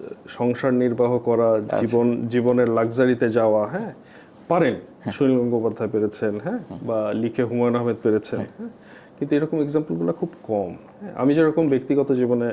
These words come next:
Speaker 1: একটা বেসরকারি ব্যাংকে কর্মরত আছি,
Speaker 2: জি।
Speaker 1: হ্যাঁ। ফলে, আহ,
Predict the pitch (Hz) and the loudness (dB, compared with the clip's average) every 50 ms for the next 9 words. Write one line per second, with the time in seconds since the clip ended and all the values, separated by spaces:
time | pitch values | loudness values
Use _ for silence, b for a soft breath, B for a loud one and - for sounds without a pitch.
0 | - - - - 117 110 104 104 - - 117 113 - - 120 117 123 117 117 113 | -4 -6 -6 -6 -4 -2 -2 -2 -4 -4 -4 -4 -4 -4 -2 -2 0 -2 0 0
1 | 110 107 104 - - 110 101 - - - - 113 110 110 110 107 98 95 - 95 | -2 -2 -4 -4 -4 -4 -4 -4 -6 -4 -4 -2 -2 0 0 -2 -2 -2 -4 -6
2 | 92 - - - - 139 - 240 262 - - B B B B B B B B B | -6 -8 -12 -14 -8 -6 -6 -4 -6 -8 -12 B B B B B B B B B
3 | B - - - - - - - 165 170 180 190 175 175 214 226 - - - - | B -20 -20 -20 -20 -20 -4 0 2 2 4 4 4 2 0 -2 -4 -12 -20 -20
4 | - - - - - - - - - - - | -20 -20 -20 -20 -20 -20 -20 -18 -14 -12 -12